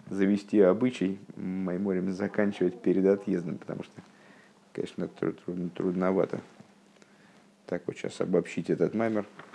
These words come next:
У меня получится вряд ли. Ну, надеюсь, так как, э, это, э, и такой этап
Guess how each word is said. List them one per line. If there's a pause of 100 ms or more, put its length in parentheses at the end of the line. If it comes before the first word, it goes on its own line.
(440)
У
меня
получится
вряд
ли.
Ну,
надеюсь,
так
как, (460)
э,
это, (1000)
э,
и (540)
такой
этап